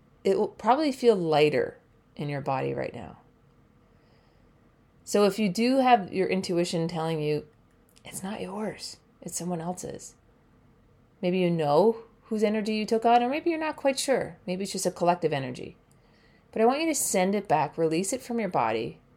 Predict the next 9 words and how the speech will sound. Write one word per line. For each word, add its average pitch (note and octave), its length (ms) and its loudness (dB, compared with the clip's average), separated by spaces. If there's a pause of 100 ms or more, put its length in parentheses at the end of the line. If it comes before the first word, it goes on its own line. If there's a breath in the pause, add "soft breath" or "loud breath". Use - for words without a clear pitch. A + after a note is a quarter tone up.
(720)
with E3 160 -6
light, C#3+ 460 -2 (2000)
with G#3+ 200 -2
love, C#3+ 420 0 (3000)
and D3+ 160 -6
well D3 220 -2
intentions. - 760 -8 (3000)
And E3+ 100 -2
maybe F3 520 4